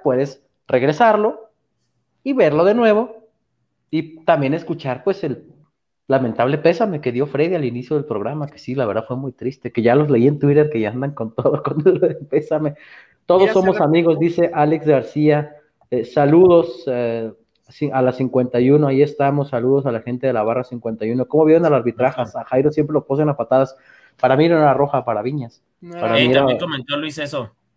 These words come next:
Speaker 3: Luis Hernández
Speaker 1: para mí era,
Speaker 3: comentó eso.
Speaker 1: era patada, eh, era una patada accidental y amarilla, falta. No era roja para mí, la verdad, pero bueno, el arbitraje sí siento que fue un poco quisquilloso en ese sentido, ¿no? Saludos al buen Osvaldo Alfaro, que también nos deja su reporte por acá.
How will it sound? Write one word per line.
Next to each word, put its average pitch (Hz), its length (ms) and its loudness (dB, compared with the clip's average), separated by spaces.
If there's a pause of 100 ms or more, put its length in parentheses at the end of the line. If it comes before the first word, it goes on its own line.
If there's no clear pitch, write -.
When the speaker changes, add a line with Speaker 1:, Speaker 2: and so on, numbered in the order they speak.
(120)
Speaker 3:
Luis 123 220 -10
Hernández 135 200 -6
Speaker 1:
para 135 180 2
mí 143 100 4
era, 165 120 6
Speaker 3:
comentó 175 180 0
eso. 156 80 -2
Speaker 1:
era 165 160 4
patada, 156 400 2
eh, 147 360 0
era 170 380 2
una 143 460 -4
patada 147 280 0
accidental 147 500 -2
y 170 40 2
amarilla, 156 460 -2
falta. 160 440 -6 (440)
No 139 180 2
era 156 160 4
roja 147 300 0
para 135 180 2
mí, 165 160 -2
la 180 100 2
verdad, 131 360 0
pero 120 160 -2
bueno, 117 240 -4
el 104 80 -10
arbitraje 104 480 -8
sí 135 160 -14
siento 127 320 -8
que 117 80 -20
fue 151 140 -10
un - 60 -16 (100)
poco - 340 -10
quisquilloso 156 600 -2
en 151 80 -2
ese 151 160 -6
sentido, 120 480 -4
¿no? 151 160 -4 (420)
Saludos 196 380 8
al 165 80 2
buen 185 140 2
Osvaldo 175 300 2
Alfaro, 180 320 2
que 180 100 -4
también 147 240 0
nos 165 80 0
deja 160 200 -2
su 151 120 -4
reporte 151 400 -2
por 151 140 0
acá. 226 440 -2